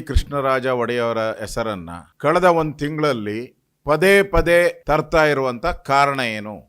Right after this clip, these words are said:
ಹುನ್ನಾರ ಏನು? ಇದರಿಂದ ಯಾರ ಕೈವಾಡ ಇದೆ? ಯಾರ ಚಿತಾವಣಿ ಇದೆ? ನಾಡದ್ರೋಹಿ, ಲಕ್ಷಾಂತರ ಜನರನ್ನ ಮತಾಂತರ ಮಾಡೋ ಮುಖಾಂತರ ಅವರ ಖಡ್ಗದಲ್ಲೂ ಕೂಡ ಹಿಂದೂಗಳನ್ನ ಕೊಲ್ಲಕ್ಕೋಸ್ಕರ ಈ ಖಡ್ಗವನ್ನ ಇಟ್ಟಿದ್ದೀನಿ ಅಂತ ಬರ್ದಿರೋಂಥ ದಾಖಲೆಗಳು ಕೂಡ ಇದೆ ನಮ್ಮ ಹತ್ರ.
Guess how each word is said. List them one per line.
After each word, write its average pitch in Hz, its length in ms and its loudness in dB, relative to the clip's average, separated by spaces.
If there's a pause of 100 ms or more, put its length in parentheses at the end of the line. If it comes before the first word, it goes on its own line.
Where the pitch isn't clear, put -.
ಹುನ್ನಾರ 165 420 0 (260)
ಏನು? 107 200 -8 (240)
ಇದರಿಂದ 165 380 0
ಯಾರ 156 440 6
ಕೈವಾಡ 139 460 0
ಇದೆ? 113 340 -2 (320)
ಯಾರ 151 300 4
ಚಿತಾವಣಿ 139 640 0
ಇದೆ? 104 240 -6 (200)
ನಾಡದ್ರೋಹಿ, 147 1000 0 (420)
ಲಕ್ಷಾಂತರ 147 800 0
ಜನರನ್ನ 143 560 0 (180)
ಮತಾಂತರ 143 680 0
ಮಾಡೋ 135 360 -2
ಮುಖಾಂತರ 131 560 -6 (280)
ಅವರ 120 180 -4 (200)
ಖಡ್ಗದಲ್ಲೂ 160 680 0
ಕೂಡ 151 200 -4 (400)
ಹಿಂದೂಗಳನ್ನ 160 560 0 (140)
ಕೊಲ್ಲಕ್ಕೋಸ್ಕರ 165 640 0 (140)
ಈ - 20 -6 (120)
ಖಡ್ಗವನ್ನ 131 460 -4
ಇಟ್ಟಿದ್ದೀನಿ 120 480 -8
ಅಂತ 110 220 -10
ಬರ್ದಿರೋಂಥ 113 720 -4
ದಾಖಲೆಗಳು 110 640 -6
ಕೂಡ 113 180 -8
ಇದೆ 120 260 -6
ನಮ್ಮ 92 180 -12
ಹತ್ರ. - 180 -20